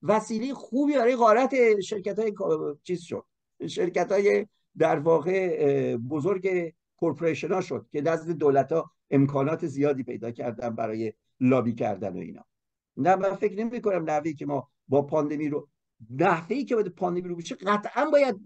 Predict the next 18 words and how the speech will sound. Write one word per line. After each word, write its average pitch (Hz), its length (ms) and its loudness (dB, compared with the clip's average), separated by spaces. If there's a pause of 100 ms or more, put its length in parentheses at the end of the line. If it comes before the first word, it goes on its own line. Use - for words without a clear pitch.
(100)
اراده 165 360 2
جمعی 131 380 -4
باشه، 104 340 -8 (1400)
ولی 220 200 4
لزوماً 240 440 4
این 277 240 -2
دولت 233 360 4
نیست 262 220 -6
که 294 100 -8
به 285 100 -6
بهترین 214 440 2
شکل 190 360 -4
اراده 165 280 0
جمعی 151 360 -4
رو 143 80 4
اومده 123 380 0
اجرا 117 380 -4
کرده، 113 420 -8